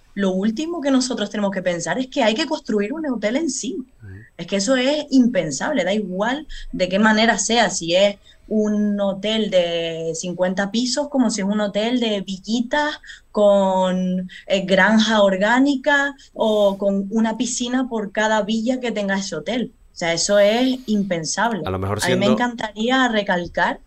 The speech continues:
Speaker 1: que, que, que el estado del puertito ahora no es el que debería ser, no es cien por cien bueno, pero que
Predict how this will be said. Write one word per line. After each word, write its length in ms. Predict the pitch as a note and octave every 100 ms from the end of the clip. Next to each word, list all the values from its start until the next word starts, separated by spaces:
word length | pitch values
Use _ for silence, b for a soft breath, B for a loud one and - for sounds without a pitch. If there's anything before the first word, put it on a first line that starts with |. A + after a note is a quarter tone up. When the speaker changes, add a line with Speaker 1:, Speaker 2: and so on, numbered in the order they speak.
| B B -
Speaker 1:
que, 500 | A3+ G#3+ G3+ G3 F#3 F#3
que, 360 | G3 F#3 F3
que 80 | F3
el 60 | E3+
estado 300 | E3+ F3 G3+
del 120 | A#3
puertito 400 | B3 A3+ A#3 G#3+
ahora 480 | F#3+ F#3 G3+ C4+ - _ _ _ _ _
no 360 | G3+ G3+ G3+ G3+
es 300 | G#3 A3 - _ _
el 520 | - E3 D#3+ D#3 D#3 D3+
que 140 | E3+
debería 340 | D#3 D#3 E3+ F3
ser, 340 | - G#3 B3+
no 240 | F3+ F3
es 180 | F3+ F#3
cien 180 | F#3 G3
por 140 | F#3
cien 460 | E3+ - F#3+ F#3 D#3+
bueno, 380 | D#3+ F3 A#3+ - B B B
pero 300 | G#3+ G3+ G3
que 540 | G3 F#3 F3 E3+ E3